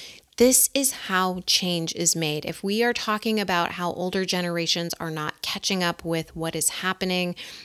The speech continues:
if we are still living in the same habits of the whole old mindsets of, you know, old big law firms, then we have the opportunity to change things here. Thank you so much for listening, and I will talk to you soon.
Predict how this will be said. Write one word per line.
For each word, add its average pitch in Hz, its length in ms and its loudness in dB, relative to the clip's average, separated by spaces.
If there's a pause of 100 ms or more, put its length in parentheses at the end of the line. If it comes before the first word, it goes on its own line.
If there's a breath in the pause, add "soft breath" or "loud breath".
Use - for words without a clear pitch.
(120)
if 175 240 -4
we 185 200 2
are - 120 -2
still 165 360 2
living 185 360 0
in 175 80 0
the 160 80 -2
same 156 240 2
habits 180 500 0
of 165 60 0
the 156 80 -2
whole 165 260 -2
old 175 220 0
mindsets 175 720 0
of, 165 140 -2 (400 loud breath)
you - 80 -4
know, - 180 -4
old 185 400 6 (640)
big 190 300 4
law 175 300 2
firms, 175 600 2 (300 loud breath)
then 170 640 2 (100)
we 190 420 0
have 185 240 -2
the 170 120 0
opportunity 160 600 -4
to 156 100 -4
change 151 420 -2
things - 320 -2
here. - 320 -2 (640 loud breath)
Thank 320 220 4
you 294 80 2
so 220 180 6
much 165 220 0
for 170 120 -2
listening, 160 640 -2
and 170 160 -4
I 160 140 -6
will 170 140 -4
talk 151 260 -8
to - 80 -8
you 170 140 -4
soon. - 360 0